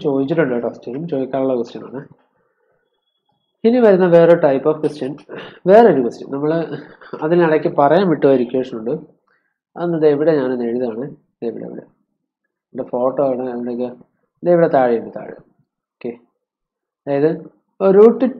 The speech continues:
two എന്ന് പറഞ്ഞാൽ എന്താണ്? two raised to half എന്ന് എഴുതാം. Cube root of two എന്ന് പറഞ്ഞാൽ two raised to one by three എന്ന് എഴുതാം. അഥവാ root A is equal to root of, അല്ല, A raised to half. Cube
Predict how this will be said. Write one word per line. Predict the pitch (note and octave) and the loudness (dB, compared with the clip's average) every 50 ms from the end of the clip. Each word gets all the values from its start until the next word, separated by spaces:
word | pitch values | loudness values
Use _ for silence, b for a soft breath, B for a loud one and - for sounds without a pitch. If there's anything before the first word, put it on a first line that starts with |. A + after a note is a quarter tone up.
| - | 2
two | A#3 A#3 A#3+ B3 A#3 - - F3+ | 4 4 4 2 0 -2 -4 -2
എന്ന് | F3+ F#3+ F#3 F3 | 0 2 4 6
പറഞ്ഞാൽ | E3 D3 D3 C#3+ D3 D3 C#3+ B2+ | 4 4 4 2 0 0 -2 -4
എന്താണ്? | A#2+ A#2+ A#2+ A2+ A2+ C3+ F#3 - - _ _ _ _ _ _ _ _ _ _ | -4 -4 -4 -4 -4 -6 -8 -10 -14 _ _ _ _ _ _ _ _ _ _
two | - D#3+ E3 E3+ F3 | -2 0 2 4 4
raised | E3+ E3+ - F3+ | 2 2 0 -2
to | E3+ D3+ | -2 -2
half | B2+ B2 B2 - - B2 | -2 -4 -4 -6 -8 -10
എന്ന് | A#2 A2 G2+ | -10 -10 -12
എഴുതാം. | G2 - - - _ _ _ _ _ _ _ _ _ _ _ _ _ _ _ _ _ _ _ _ _ _ _ _ _ _ - | -14 -16 -18 -20 _ _ _ _ _ _ _ _ _ _ _ _ _ _ _ _ _ _ _ _ _ _ _ _ _ _ 2
Cube | F#3 G3 G3+ G3 A3 A3+ | 4 4 6 6 6 8
root | A3+ A3+ A3+ A#3 A#3+ | 6 8 8 6 4
of | A#3 A#3 - - - | 4 4 -2 -4 0
two | G3 F#3+ F#3+ F#3+ | 2 2 4 2
എന്ന് | F#3 F#3+ F3 E3 | 2 0 0 0
പറഞ്ഞാൽ | D3 C#3 C3+ C3 B2+ C3 F3 - - - - _ _ _ _ _ _ - | -2 -2 -4 -4 -2 -2 -2 -4 -6 -12 -20 _ _ _ _ _ _ -6
two | D#3 D#3 - - E3 | -4 -2 0 2 2
raised | D#3+ D#3 - - | 0 0 -2 -4
to | E3 D3+ C3 | -2 -2 -2
one | B2+ B2+ B2+ | -4 -4 -6
by | C3 B2+ B2+ | -6 -6 -6
three | C3+ C3 B2 | -8 -8 -8
എന്ന് | A2 A2+ A#2 | -8 -10 -12
എഴുതാം. | A#2 - - _ _ _ - - C#3 | -16 -18 -20 _ _ _ -14 -10 -6
അഥവാ | C3 C3+ B2+ C3 D#3 A3+ C#4 - - - _ _ _ _ _ _ _ - D3 | -4 -2 0 2 2 2 0 -4 -12 -20 _ _ _ _ _ _ _ -4 0
root | D#3 E3+ F3+ F3 - A3 - - E3 E3+ | 2 2 2 4 2 2 2 4 4 4
A | F3+ F#3 F#3 F3+ - E3+ | 4 4 2 2 -2 -4
is | D#3+ - E3 | -4 -4 -6
equal | D3+ - D3 C#3 C3+ C3 | -4 -4 -4 -4 -4 -2
to | E3 F3 D#3 | -2 -2 -2
root | C#3 C3+ C3 B2+ D3 E3+ | -2 -4 -2 0 0 0
of, | A3 - - - | 0 -2 -6 -12
അല്ല, | C#3 B2+ B2 - - _ - C#3 | -10 -10 -10 -12 -12 _ -6 -2
A | D3 D3 D3+ | -2 2 2
raised | D#3+ D3+ D3 D3+ - | 2 2 0 -2 -6
to | A#3 C4+ C4 - _ _ | -6 -8 -8 -12 _ _
half. | - G#2+ - - _ _ _ _ _ _ _ _ _ _ _ _ _ _ _ _ _ _ _ | -12 -12 -12 -14 _ _ _ _ _ _ _ _ _ _ _ _ _ _ _ _ _ _ _
Cube | - D3+ D3+ D#3 | -2 0 0 0